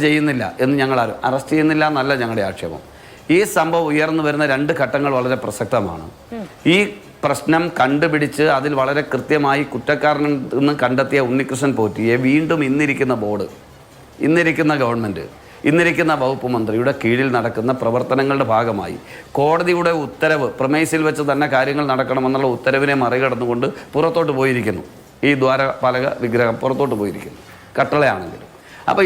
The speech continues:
Speaker 1: ഇത്തരം കാര്യങ്ങൾ പുറത്തോട്ട് പോകുന്നു, രണ്ട് കേസുകൾ വരുന്നു. ഞാൻ ചോദിക്കുന്നത്, ഈ ഗവൺമെന്റിനോ ബോർഡിനെ നയിച്ചവർക്കോ മറയ്ക്കാനും ഒളിക്കാനും ഒന്നുമില്ല. അവർ ഈ കാര്യങ്ങളെല്ലാം കൃത്യമായി മോണിറ്റർ ചെയ്യുന്നുണ്ടെങ്കിൽ, അത്രയും വലിയ ആരോപണ വിധേയനായി കോടതി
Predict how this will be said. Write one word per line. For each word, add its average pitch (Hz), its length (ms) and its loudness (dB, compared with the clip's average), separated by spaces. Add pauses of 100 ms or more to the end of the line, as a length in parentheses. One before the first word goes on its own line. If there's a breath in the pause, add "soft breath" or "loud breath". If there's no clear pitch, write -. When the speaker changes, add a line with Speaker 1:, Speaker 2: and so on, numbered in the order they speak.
Speaker 1:
ഇത്തരം 208 300 2 (140)
കാര്യങ്ങൾ 160 420 2 (140)
പുറത്തോട്ട് 151 440 0
പോകുന്നു, 151 320 0
രണ്ട് 143 180 0 (100)
കേസുകൾ 127 420 0
വരുന്നു. 90 200 -8 (360 loud breath)
ഞാൻ 180 120 4 (120)
ചോദിക്കുന്നത്, 131 580 -2 (540 loud breath)
ഈ - 20 4 (200)
ഗവൺമെന്റിനോ 160 640 0 (340)
ബോർഡിനെ 160 380 2 (100)
നയിച്ചവർക്കോ 135 600 0 (120)
മറയ്ക്കാനും 135 560 0
ഒളിക്കാനും 127 480 0
ഒന്നുമില്ല. 107 340 0 (800 loud breath)
അവർ 185 120 4 (100)
ഈ - 20 0 (100)
കാര്യങ്ങളെല്ലാം 147 640 0
കൃത്യമായി 139 520 2
മോണിറ്റർ 147 380 0 (100)
ചെയ്യുന്നുണ്ടെങ്കിൽ, 110 600 0 (840 loud breath)
അത്രയും 208 480 2
വലിയ 160 200 2 (140)
ആരോപണ 156 320 0 (100)
വിധേയനായി 127 640 0 (680 loud breath)
കോടതി 175 360 2